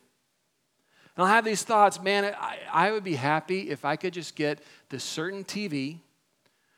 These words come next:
with the Roku, Cowboy season is coming up, I'll be ready to watch." That's what I'll think. And then I'll get the T V and I'll get the Roku, and I'll be sitting there and be like, "Ah, you know what I really need is some speakers.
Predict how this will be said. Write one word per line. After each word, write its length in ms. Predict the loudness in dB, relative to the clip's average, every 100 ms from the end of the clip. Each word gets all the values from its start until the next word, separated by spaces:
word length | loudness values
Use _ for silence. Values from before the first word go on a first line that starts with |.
| _ _
with 220 | -4 -4
the 80 | -4
Roku, 680 | 0 2 2 0 -2 -2 -6
Cowboy 420 | -2 2 4 4
season 420 | 2 0 -2 -2 -4
is 100 | -4
coming 380 | -2 -2 2
up, 300 | 4 4 2 2
I'll 140 | 2
be 140 | 2 -2
ready 260 | 2 2
to 80 | 0
watch." 560 | 0 4 6 4 -2 -12 _ -4
That's 180 | -2
what 80 | -2
I'll 60 | 0
think. 340 | 0 -2 -8 _ _ _ _ _ _ _ _ _ -6
And 120 | 0
then 60 |
I'll 100 | 2
get 180 | 4 0
the 80 | 0
T 200 | -6 -2
V 320 | 2 4 2
and 100 | 0
I'll 60 | 0
get 180 | -2 -2
the 80 |
Roku, 600 | 2 2 2 -2 0 -2 -6 _ _ _ _ _
and 80 | -6
I'll 80 | -4
be 60 | -2
sitting 260 | -2 -2
there 140 | -4 -4
and 80 |
be 60 | -6
like, 140 | -8
"Ah, 540 | -8 -10 -10 -14 -16 -20 -20 _ _ _ _ -12
you 60 |
know 60 | -6
what 80 | -6
I 80 | -6 -14 -2
really 340 | 4 6 4
need 320 | 2 -4 -8 _ _ _ _ _ _ _
is 140 | -6
some 220 | -6 -6 -12
speakers. 800 | -12 -6 -6 -6 -10 -18 -18